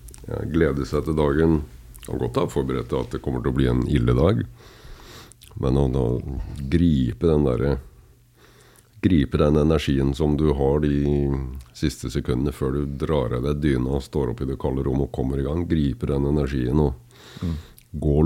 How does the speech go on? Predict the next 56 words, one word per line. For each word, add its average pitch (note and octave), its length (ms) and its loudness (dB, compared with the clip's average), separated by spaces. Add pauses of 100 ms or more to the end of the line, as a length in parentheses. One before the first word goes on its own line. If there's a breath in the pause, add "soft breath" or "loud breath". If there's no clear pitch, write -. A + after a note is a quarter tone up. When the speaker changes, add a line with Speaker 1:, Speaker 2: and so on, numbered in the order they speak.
Speaker 1:
løs C2+ 340 4
på D#2+ 140 0
dagen C#2 400 4
med D2+ 120 4
lyst - 260 0
og F2 80 2
glede. E2 300 4 (680 loud breath)
Speaker 2:
Mm. F2+ 180 0 (1120 soft breath)
Speaker 1:
Det C2 140 -2
handler B1 300 2
om B1 120 4
først - 280 -2
og B1+ 80 4
fremst - 340 -4
for - 200 -2
meg. - 180 -4 (200)
Speaker 2:
Ja, - 200 -4 (180)
og G2+ 140 2
det G2+ 240 4
ude-, E2+ 500 2
den G2 140 2
udefinerbare E2+ 920 0
triggeren, F#2 440 0
har G#2+ 120 6
du F#2+ 60 4
noen F#2 220 2
gang F#2 80 0
funnet E2+ 200 0
ut E2 100 -2
hva D#2 140 4
det E2 80 2
er C#2+ 160 0
for - 140 -4
noe, C#3+ 140 2
Speaker 1:
Nei, C2+ 120 0
Speaker 2:
som B1 100 0
du - 40 -2
sa, - 120 -4
Speaker 1:
det D#2 80 4
er C#2+ 100 4
Speaker 2:
Karlsen? C2 200 0
Speaker 1:
for C#2+ 120 0
meg C#2 180 0
fortsatt - 380 -6
et A#1+ 160 -6
mysterium. C2 560 -2
Kjente - 280 -4
på D2 120 -2
Speaker 2:
En F#2+ 60 2
Speaker 1:
det F#2+ 100 2
Speaker 2:
mystisk, C#2 180 4
Speaker 1:
senest D2+ 220 0
Speaker 2:
ja. F2 60 2
Speaker 1:
i D#2+ 40 2
dag D#2+ 200 0
tidlig. C2 340 -2